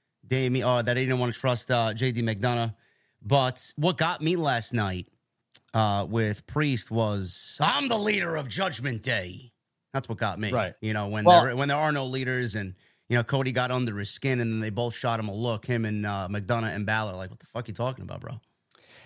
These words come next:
Speaker 2: Yeah, it seems to me like, uh, Damian is going to be the, um, one who turns face here
Speaker 1: Yeah.
Speaker 2: and kind of does his own thing.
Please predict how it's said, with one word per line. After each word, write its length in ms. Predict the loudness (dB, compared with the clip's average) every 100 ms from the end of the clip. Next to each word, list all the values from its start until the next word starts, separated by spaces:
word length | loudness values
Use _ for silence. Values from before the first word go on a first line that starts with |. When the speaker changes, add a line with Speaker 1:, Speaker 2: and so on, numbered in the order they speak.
| 4
Speaker 2:
Yeah, 220 | 8 8
it 80 | 8
seems 260 | 6 6
to 80 | 6
me 100 | 8
like, 320 | 10 8 6 0
uh, 440 | 2 4 4 2 -2 -6
Damian 540 | -2 0 2 0 -2
is 220 | -6 -8 -6
going 300 | -6 -6 -6
to 100 | -10
be 260 | -10 -10
the, 560 | -10 -10 -8 -10 -10 -10
um, 420 | -8 -8 -10 -10
one 220 | -6 -4 -4
who 120 | -6
turns 320 | -6 -6 -6
face 380 | -2 -2 0 -2
here 440 | -2 -4 -6 -8 -6
Speaker 1:
Yeah. 140 | -6
Speaker 2:
and 340 | -6 -8 -12
kind 280 | -8 -6 -6
of 120 | -8
does 240 | -6 -4 -2
his 180 | 0 2
own 220 | 4 4
thing. 440 | 6 6 4 0